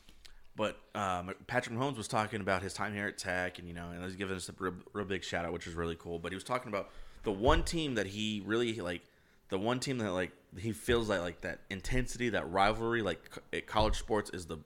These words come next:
the Raiders. Oakland Raiders, and I was just, like, I remember s-, us saying that in, like, one of our episodes was saying that, like, you know, with these kids transferring out, like, you kinda ruin the rivalries in that way. When you get to the next level,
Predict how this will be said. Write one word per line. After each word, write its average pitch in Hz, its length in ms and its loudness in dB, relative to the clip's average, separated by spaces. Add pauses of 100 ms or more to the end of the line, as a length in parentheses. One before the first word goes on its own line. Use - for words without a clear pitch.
the 82 100 -6
Raiders. - 480 0 (880)
Oakland 110 360 0
Raiders, 92 340 -2
and 85 80 -8
I 85 60 -6
was 95 100 -6
just, - 280 -10
like, 104 260 -6
I 110 80 -2
remember 113 280 -2
s-, - 140 -4 (120)
us 104 180 -2
saying 104 340 -2
that 92 200 -2
in, 92 80 -8
like, 90 140 -6
one 95 140 -2
of 90 120 -2
our 85 100 2
episodes 92 420 -2
was 92 100 -8
saying 95 240 -4
that, 85 140 -4
like, 85 240 -6 (1300)
you 123 140 4
know, 104 180 6
with 104 140 2
these 104 160 -6
kids 123 240 0
transferring 92 680 -2
out, 107 240 2
like, 87 180 -6
you 98 120 -6
kinda 101 260 -4
ruin 95 360 0
the 85 60 -4
rivalries 98 600 2
in 92 100 -4
that 85 160 -4
way. 95 120 -2
When 92 120 -4
you 87 60 -6
get 90 140 -8
to - 80 -12
the 85 80 -6
next 85 300 -6
level, 98 460 2